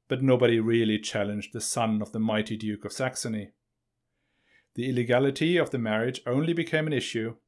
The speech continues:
after Henry the Fowler's two older brothers had died, and Henry suddenly became the future Duke of Saxony.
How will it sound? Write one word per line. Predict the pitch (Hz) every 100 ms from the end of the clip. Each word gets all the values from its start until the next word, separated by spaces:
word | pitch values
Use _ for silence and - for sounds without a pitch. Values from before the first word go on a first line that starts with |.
| _ -
after | 113 -
Henry | 104 113 123 139
the | 156
Fowler's | - 110 101 104 -
two | - 127 123
older | 117 107 107
brothers | 110 90 92 -
had | 98 -
died, | 127 120 107 104 _ _ _ _ _ _ _
and | 135
Henry | 110 113 113
suddenly | 110 151 139 123
became | 110 113 - 110
the | 104
future | 101 120 110 - 104
Duke | 104 101 98
of |
Saxony. | - 127 123 - 101 85